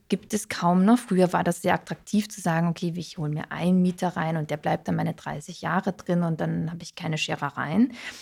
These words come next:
Das hat sich verändert, eben auch aus Investorensicht. Also weil die Leute einfach sagen, ich verlängere den lieber alle drei Jahre oder alle fünf Jahre, je nachdem, wie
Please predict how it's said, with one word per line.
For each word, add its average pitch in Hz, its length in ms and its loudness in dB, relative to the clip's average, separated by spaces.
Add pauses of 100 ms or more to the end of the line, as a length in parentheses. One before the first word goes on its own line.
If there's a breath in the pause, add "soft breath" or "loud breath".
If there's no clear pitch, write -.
(380 loud breath)
Das - 160 -4
hat 180 160 2
sich 196 140 0
verändert, 180 580 4 (240)
eben 190 180 4
auch 202 220 6 (160)
aus - 420 0 (260)
Investorensicht. 190 1000 2
Also 170 240 -2
weil 170 140 2
die 175 60 0
Leute 170 320 0
einfach 175 240 -2
sagen, 175 180 0
ich - 120 -4
verlängere 175 1040 0
den 220 140 6
lieber 202 280 4
alle 196 180 4
drei 185 240 -2
Jahre 185 320 0
oder 180 180 0
alle 151 140 -2
fünf 208 320 2
Jahre, 202 260 2
je 165 140 0
nachdem, 156 420 -4
wie 156 180 -4